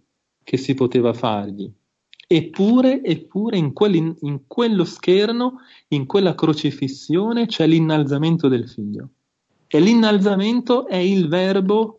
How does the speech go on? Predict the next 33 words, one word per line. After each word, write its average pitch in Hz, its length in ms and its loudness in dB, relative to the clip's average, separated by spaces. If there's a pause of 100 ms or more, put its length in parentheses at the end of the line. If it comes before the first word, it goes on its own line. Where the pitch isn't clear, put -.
il 135 220 -2
verbo 180 340 2
con 139 180 -2
cui 156 140 0
viene 143 220 -2
detto. 170 340 -2
L'innalzamento 175 760 -2
è - 20 4
lo 139 80 2
stesso 185 480 -2
verbo 123 340 -4
di 123 100 -4
cui, 135 400 2 (360)
eh, 135 120 -2
viene 165 260 2
detto 123 420 0
che 139 260 -2
Dio, 220 440 2 (360)
con 151 160 0
cui 160 140 2
viene 151 180 0
detto 151 300 2
che 175 280 0
Dio 196 540 -2
ha 156 180 -2
innalzato 147 680 0
gli 117 140 -4
umili 104 360 -6 (200)
nel 143 260 2
cantico 110 540 -4
del 113 160 -2
Magnificat. 107 920 -8
Quindi, 175 480 2